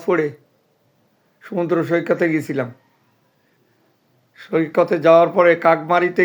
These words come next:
গিয়েছিলাম একটি মোটরসাইকেল নিয়ে। আসার পরে এই হুজুরির সঙ্গে আমি দুই বছর আগে যশোরে টাউন হল ময়দানে একটি মাহফিল হয়েছিল।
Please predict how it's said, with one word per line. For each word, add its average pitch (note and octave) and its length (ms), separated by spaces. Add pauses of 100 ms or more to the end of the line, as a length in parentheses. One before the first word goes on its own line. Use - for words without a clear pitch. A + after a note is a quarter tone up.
গিয়েছিলাম F3+ 440 (100)
একটি F3 160 (100)
মোটরসাইকেল F3 580
নিয়ে। G3+ 160 (880)
আসার D#3+ 360
পরে F3 200 (800)
এই D3 140
হুজুরির F3+ 440
সঙ্গে F3+ 300
আমি F3 120 (100)
দুই E3+ 200
বছর F3 260 (140)
আগে E3+ 160 (120)
যশোরে F3+ 360 (640)
টাউন E3+ 320
হল F3+ 180
ময়দানে E3+ 400
একটি - 240
মাহফিল E3+ 360
হয়েছিল। C#3+ 300